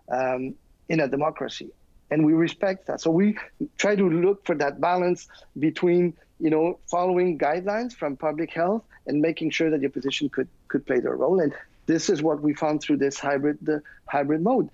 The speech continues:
But of course, we want to come back as a regular parliament, uh, in September. We, we all want that. But for that, you need, uh, electronic voting. If you have electronic voting,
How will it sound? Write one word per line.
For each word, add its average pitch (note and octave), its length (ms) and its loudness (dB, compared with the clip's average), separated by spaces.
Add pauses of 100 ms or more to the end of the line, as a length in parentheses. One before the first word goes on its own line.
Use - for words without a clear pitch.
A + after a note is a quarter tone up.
(180)
But D#3 80 0
of F#3 160 -2
course, G4+ 240 0
we F#3 80 4
want C#3 260 2
to B2 60 -16
come C#3 220 -4
back C3 220 -2
as B2 120 -4
a B2+ 60 -4
regular B2+ 380 0
parliament, B2+ 540 -2
uh, C3 160 -4 (240)
in C#3 140 0
September. B2+ 480 -4 (140)
We, D3+ 160 2
we D#3+ 240 2
all A3 320 2
want - 260 -6
that. - 180 -16 (600)
But D3+ 260 0
for E3 100 2
that, D#3+ 320 0
you E3+ 100 2
need, D#3+ 340 2 (280)
uh, C3 200 0
electronic C3+ 440 -2
voting. F#3+ 300 -2 (460)
If A#3+ 180 0
you E4+ 80 4
have D4 180 0
electronic B3+ 440 -2
voting, G#3+ 300 0